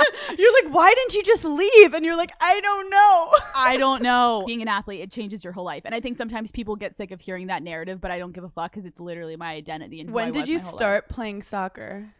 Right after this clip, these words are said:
Speaker 2: It's the funniest story because my mom, my family is very athletic. Like, my dad was a Division One hockey player at
Speaker 1: Mm-hmm.
Speaker 2: Wisconsin.
Speaker 1: Go Badgers.
Speaker 2: Um,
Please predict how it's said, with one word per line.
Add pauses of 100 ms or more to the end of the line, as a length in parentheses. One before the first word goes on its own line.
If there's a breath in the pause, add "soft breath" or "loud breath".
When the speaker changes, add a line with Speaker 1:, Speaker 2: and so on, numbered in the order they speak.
(540)
Speaker 2:
It's
the
funniest
story
because
my
mom,
my
family
is
very
athletic.
Like,
my
dad
was
a
Division
One
hockey
player
at
Speaker 1:
Mm-hmm.
Speaker 2:
Wisconsin. (300 loud breath)
Speaker 1:
Go
Badgers.
Speaker 2:
Um,